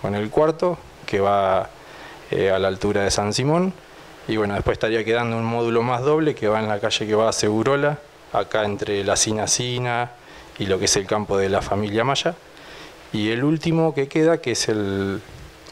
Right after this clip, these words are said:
uno doble, que va también en el Arroyo de las Rosas, en un brazo, que va, bueno, ya llegando a la ruta cincuenta y seis, para los que se ubican más o menos,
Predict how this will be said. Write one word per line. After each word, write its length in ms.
uno 260
doble, 340
que 100
va 120
también 340
en 120
el 180
Arroyo 340
de 60
las 120
Rosas, 380
en 140
un 140
brazo, 400
que 160
va, 360
bueno, 260
ya 400
llegando 480
a 40
la 120
ruta 220
cincuenta 360
y 40
seis, 220
para 200
los 100
que 80
se 140
ubican 320
más 180
o 60
menos, 380